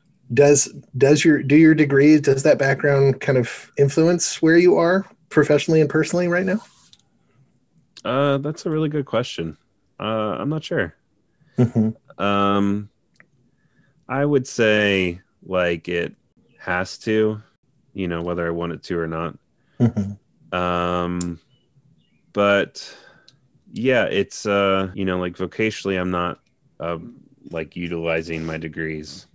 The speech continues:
Speaker 2: currently.
Speaker 1: Mm-hmm.
Speaker 2: Um, but in terms of spending more time writing, I think it,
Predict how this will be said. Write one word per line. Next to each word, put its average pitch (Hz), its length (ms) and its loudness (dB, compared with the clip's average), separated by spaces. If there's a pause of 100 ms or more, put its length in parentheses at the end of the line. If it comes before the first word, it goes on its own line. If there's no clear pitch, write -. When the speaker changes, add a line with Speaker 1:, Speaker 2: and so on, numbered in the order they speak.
(100)
Speaker 2:
currently. 80 540 -10 (340)
Speaker 1:
Mm-hmm. 98 580 -4
Speaker 2:
Um, 80 580 -8 (440)
but 90 220 0
in 87 120 -8
terms 87 380 -6
of 82 440 -6 (380)
spending 90 380 -6
more 87 160 -4
time 82 380 -8
writing, 82 500 -10 (180)
I 85 80 -18
think 90 360 -8
it, 90 260 -4